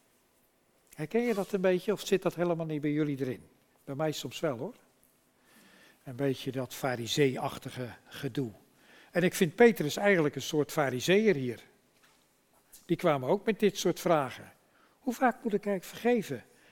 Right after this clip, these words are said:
En dan hoopt is dat hij natuurlijk zegt, dat de Heer Jezus zegt: "Nou, zeven keer is wel genoeg." "Geweldig," zegt hij, "zeven keer. Ik heb het al acht keer gedaan. Ben ik even goed?"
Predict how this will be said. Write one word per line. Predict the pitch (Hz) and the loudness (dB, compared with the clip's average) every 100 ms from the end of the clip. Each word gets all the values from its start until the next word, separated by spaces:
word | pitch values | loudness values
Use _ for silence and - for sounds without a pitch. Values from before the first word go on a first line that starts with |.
| _ | _
En | 220 | -2
dan | 196 | 4
hoopt | 165 240 - | 6 6 4
is | 147 | 2
dat | 170 160 | 2 0
hij | 165 | -2
natuurlijk | 139 175 151 - | -4 0 0 2
zegt, | 160 123 - - - | 0 0 -8 -20 -8
dat | - 160 | -2 0
de | 156 | 4
Heer | 139 | 4
Jezus | 190 185 | 4 4
zegt: | 160 123 | 0 -4
"Nou, | 139 143 156 160 - - - - - - _ | 2 6 8 6 2 -20 -20 -20 -20 -20 _
zeven | - 185 156 143 | 4 6 6 6
keer | 190 196 | 12 12
is | 180 | 12
wel | 196 196 | 10 10
genoeg." | 175 247 220 - - - _ - - _ _ _ _ - - - - | 8 4 2 2 -10 -20 _ -20 -20 _ _ _ _ -20 -20 -20 -12
"Geweldig," | - 359 262 - 415 349 359 349 - | 4 4 6 8 12 12 12 12 8
zegt | 302 330 - | 10 10 8
hij, | 311 | 6
"zeven | 311 294 254 | 8 10 8
keer. | - 339 302 | 8 8 8
Ik | 247 | 10
heb | 208 - | 8 8
het | 190 | 2
al | |
acht | 147 - | 2 6
keer | 254 262 | 8 8
gedaan. | 226 214 160 | 10 10 10
Ben | 190 269 | 8 8
ik | 285 | 8
even | 214 165 160 | 8 8 6
goed?" | 170 254 - | 6 6 0